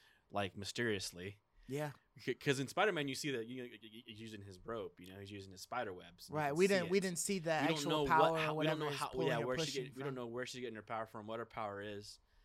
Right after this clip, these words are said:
Speaker 1: how it works.
Speaker 2: Yeah.
Speaker 1: We just know that she's using it for movement.
Speaker 2: I still wanna know more about, like, the storyline and, and whatnot's going on
Speaker 1: Totally,
Speaker 2: with it, you know? So
Speaker 1: totally.
Speaker 2: I'm hoping that, you know, because they showed us this clip,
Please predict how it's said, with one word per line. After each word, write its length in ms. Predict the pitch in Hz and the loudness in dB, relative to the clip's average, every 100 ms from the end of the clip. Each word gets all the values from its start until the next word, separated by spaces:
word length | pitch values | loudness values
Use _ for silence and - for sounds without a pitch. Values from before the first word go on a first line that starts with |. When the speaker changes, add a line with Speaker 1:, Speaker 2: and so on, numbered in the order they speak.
| _ | _
Speaker 1:
how 220 | 117 107 | -4 -4
it 80 | 90 | -4
works. 560 | 98 98 - - - - - | -8 -8 -10 -12 -12 -14 -12
Speaker 2:
Yeah. 120 | 156 151 | -2 2
Speaker 1:
We 60 | |
just 120 | 143 | 2
know 120 | 131 127 | 0 -2
that 120 | 117 | -4
she's 180 | 117 107 | -6 -6
using 220 | 117 113 | -6 -8
it 100 | 98 | -10
for 140 | 98 | -12
movement. 400 | 98 104 95 87 _ | -8 -10 -10 -18 _
Speaker 2:
I 100 | - | 0
still 280 | 175 - 220 | 0 6 8
wanna 180 | 214 196 | 8 4
know 160 | 185 165 | 2 0
more 300 | 151 160 151 | 0 2 2
about, 280 | 147 139 | 2 0
like, 200 | 135 135 - | 0 -4 -8
the 80 | |
storyline 680 | - - 147 143 135 131 120 | -10 -2 -2 -2 -4 -6 -8
and, 200 | 120 123 - | -8 -10 -10
and 180 | 127 131 | -6 -4
whatnot's 600 | 131 131 - 143 123 - | -4 -6 -8 -8 -8 -10
going 280 | - 147 131 | -8 -4 -2
on 100 | 127 | -2
Speaker 1:
Totally, 380 | 127 110 98 92 | 0 0 0 -4
Speaker 2:
with 60 | 95 | -6
it, 40 | |
you 80 | 117 | -8
know? 180 | 120 139 | -4 -2
So 140 | 117 | 0
Speaker 1:
totally. 220 | 139 135 - | 0 0 0
Speaker 2:
I'm 140 | 170 | 2
hoping 380 | 170 202 190 175 | 6 6 4 0
that, 340 | 160 143 - | 0 0 -2
you 80 | 160 | -4
know, 120 | 156 | -4
because 400 | 143 151 180 170 | -4 -4 0 0
they 140 | 151 147 | 0 -2
showed 420 | - - 180 170 | -2 4 6 6
us 180 | 135 - | 0 -4
this 220 | 135 131 | -8 -8
clip, 360 | - 143 123 | -8 -8 -8